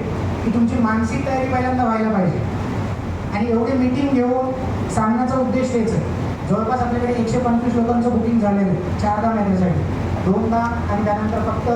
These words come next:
अं, केदारनाथ, फक्त बद्रीनाथ यासाठी भरपूर बुकिंग झालेले आहे. तसे साडेतीनशे लोकांना आपण सांगितलं की या गड्या म्हणून. जवळपास दोनशे लोकांचं आपल्याकडे बुकिंग आहे एकशे पंचवीस चारधामसाठी. छोटे मोठे टूर असे पंच्याहत्तर, सत्तर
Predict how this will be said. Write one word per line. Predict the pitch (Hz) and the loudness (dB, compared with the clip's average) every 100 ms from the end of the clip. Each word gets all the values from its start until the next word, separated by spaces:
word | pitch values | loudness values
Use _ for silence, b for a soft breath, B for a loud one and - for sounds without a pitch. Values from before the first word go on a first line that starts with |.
| 240 233 240 - - | 0 -2 -4 -4 -2
अं, | 185 185 185 180 180 175 170 - | 0 2 2 2 2 0 -2 -2
केदारनाथ, | 214 202 214 214 214 | 0 0 0 -2 -2
फक्त | 208 226 | -2 0
बद्रीनाथ | 208 208 220 208 | 0 0 0 0
यासाठी | 208 208 220 | 0 0 2
भरपूर | 196 196 233 | 2 2 0
बुकिंग | 226 214 214 | 0 0 0
झालेले | 208 220 | 0 0
आहे. | 214 160 170 - - - | 0 -2 -2 -4 -4 -2
तसे | 190 208 | -2 -2
साडेतीनशे | - 202 220 240 - 247 | -2 -2 -2 -4 -2 0
लोकांना | 233 240 240 | 0 2 0
आपण | 233 233 | 0 0
सांगितलं | 220 220 196 175 147 147 - - - - - - - - - - - - - - | 0 0 0 2 0 0 -2 -4 -4 -6 -6 -6 -6 -6 -6 -6 -6 -6 -6 -4
की | 214 208 | 0 2
या | 202 220 | 2 2
गड्या | 220 214 | 0 2
म्हणून. | 185 160 - - - - - | 2 0 0 -2 -2 -2 0
जवळपास | 180 220 | 0 2
दोनशे | 196 208 226 | 2 2 2
लोकांचं | 226 233 226 | 2 2 0
आपल्याकडे | 226 233 254 | 0 0 2
बुकिंग | 262 - 226 | 0 0 2
आहे | 175 - | 0 0
एकशे | - 233 | 0 0
पंचवीस | 226 226 220 233 | 0 0 0 0
चारधामसाठी. | 226 233 233 226 185 180 - - - - | 2 2 2 2 2 0 -2 -4 -4 0
छोटे | 190 190 | 0 2
मोठे | 226 226 233 | 2 2 2
टूर | 233 | 2
असे | 226 | 2
पंच्याहत्तर, | 226 220 220 226 233 | 0 0 0 0 0
सत्तर | - 226 233 | 0 -2 0